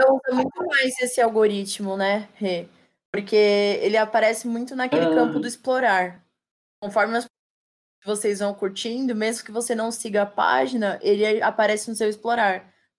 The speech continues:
Speaker 1: Porque são baseados nos algoritmos de publicações que você gosta, de assuntos que você gosta.
Speaker 2: É, ex-, exatamente. E isso vai, vai meio que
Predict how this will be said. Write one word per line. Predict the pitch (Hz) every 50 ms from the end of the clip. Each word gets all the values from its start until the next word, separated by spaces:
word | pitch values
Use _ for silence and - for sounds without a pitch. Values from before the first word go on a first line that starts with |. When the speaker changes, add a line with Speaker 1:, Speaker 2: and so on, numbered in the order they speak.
| _ -
Speaker 1:
Porque | 208 202 214 208
são | 208 226 220
baseados | 208 208 202 202 208 196 202 208 196 202
nos | 220 214 196
algoritmos | 208 202 202 202 202 190 202 202 196 - 226 214 208
de | 190 196
publicações | 190 - 214 208 208 202 220 220 214 208 202 202 202
que | - 202
você | 196 202 202 - 214
gosta, | 208 190 196 190 190 202 220 - - 233
de | 202 214
assuntos | 214 214 - 220 226 240
que | - - 214
você | 202 202 196 196 196
gosta. | 185 180 247 349
Speaker 2:
É, | - -
ex-, | 220 226 208 - -
exatamente. | 214 - - 339 311 330 330 - -
E | 202 208 220 220
isso | 240 233 226 - 285 226
vai, | 202 247 240 240 214 - 170
vai | 165 185 202 214 214 202 175 - - - -
meio | 165 185 208 202
que | 208 - - 208 202 196 190 185 180 175 175 170 160 151 156 151